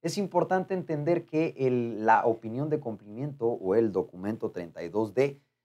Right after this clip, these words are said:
normalmente no determina si hemos pagado adecuadamente nuestras contribuciones, solamente determina si las hemos pagado.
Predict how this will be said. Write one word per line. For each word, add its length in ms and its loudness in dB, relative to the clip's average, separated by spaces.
normalmente 600 0
no 340 2
determina 640 0
si 200 -4
hemos 240 -2
pagado 680 4
adecuadamente 720 0
nuestras 320 -12
contribuciones, 720 -8
solamente 520 -2
determina 560 -4
si 200 -12
las 280 0
hemos 320 -4
pagado. 560 0